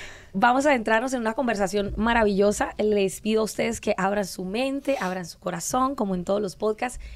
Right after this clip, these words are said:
para conocer hoy a un, a una gran persona, un gran ser humano, pero que también ese ser humano está ayudando a miles y cientos de personas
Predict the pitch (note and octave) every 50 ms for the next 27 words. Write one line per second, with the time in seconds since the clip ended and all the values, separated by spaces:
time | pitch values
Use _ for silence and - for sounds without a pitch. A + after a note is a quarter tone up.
0 | - - - - - - - F3+ F#3 F3+ E3+ - - - - G3+ G#3+ G3+ F#3+ F#3+
1 | F#3 E3+ - - - C4 C4 C4+ - - F#3 F#3+ F3+ D#3+ - - - - - -
2 | - - - F3 F3+ F3+ F#3 F#3 F#3+ G3+ G#3+ G#3+ G#3+ A3 A3 A3 - - - -
3 | - - - G3 A#3+ D4+ E4 C4 A3 G#3 G#3 G3 F#3 - F#3 E3+ - - G3 F#3+
4 | F#3 F#3 F3+ F3+ F#3 F#3+ F3+ - - G3 F#3 F#3 F#3+ F#3 F#3+ G3+ G#3 - G3+ G3
5 | - G3 - F#3+ F#3 F#3 F#3+ A#3 A#3+ A#3+ A#3 A3+ G#3+ G3 A3 G3+ G3 F#3+ G3 F#3+
6 | F#3+ G#3 F3+ - - - F#3 F#3+ F#3+ F#3+ F#3 F#3+ F#3+ F#3+ - G3 G3 F#3+ F#3 F#3+
7 | G3+ G#3+ B3 C#4 C#4 B3+ G3+ F3+ F3+ E3 - - F3 - - F#3 F#3 G3+ F#3+ F#3+
8 | - - F3+ D#3 - - A#3+ A3+ G3+ E3+ E3 E3 - -